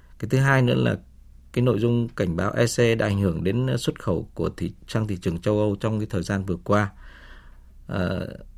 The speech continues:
theo như cái thống kê là sau hai năm chịu tác động từ thẻ vàng thì kim ngạch xuất khẩu thủy sản sang E D, E U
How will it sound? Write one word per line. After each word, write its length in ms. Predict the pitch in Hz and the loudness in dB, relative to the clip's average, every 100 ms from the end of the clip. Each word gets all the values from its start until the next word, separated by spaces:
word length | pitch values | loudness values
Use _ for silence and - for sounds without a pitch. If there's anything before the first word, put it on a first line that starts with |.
| - - | -12 0
theo 160 | 131 | 4
như 220 | 131 127 123 | 4 4 2
cái 100 | 123 | 0
thống 180 | 110 117 | 2 4
kê 300 | 135 127 120 117 - - - | 6 8 6 2 -8 -10 -2
là 220 | 101 95 | 0 2
sau 240 | - 127 | 2 2
hai 140 | 139 135 | 4 2
năm 200 | 131 123 | 2 2
chịu 200 | - - | -2 -2
tác 160 | 127 | -2
động 200 | 117 - - - | -2 -2 -4 2
từ 280 | 95 92 90 | 2 2 0
thẻ 120 | 87 | -2
vàng 380 | 95 98 90 87 | 2 2 2 -2
thì 100 | 87 | -2
kim 240 | 120 117 | 0 0
ngạch 160 | 110 90 | 0 -2
xuất 280 | - - - | -6 -6 -2
khẩu 220 | 98 80 | -2 0
thủy 120 | 85 | -4
sản 260 | - 90 78 | -2 -2 -2
sang 180 | 107 107 | -4 0
E 80 | |
D, 380 | 110 113 104 - - - - - - | 2 2 0 -6 -16 -18 -20 -20 -2
E 100 | 120 | 6
U 340 | 123 123 113 | 8 8 6